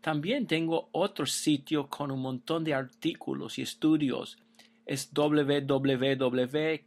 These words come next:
Creced, C R E C E D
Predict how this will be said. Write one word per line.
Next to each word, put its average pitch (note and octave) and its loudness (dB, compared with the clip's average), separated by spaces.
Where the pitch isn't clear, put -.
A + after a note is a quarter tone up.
Creced, C#3+ 0
C - -2
R C#3 2
E D3 2
C - -2
E C3 2
D B2 0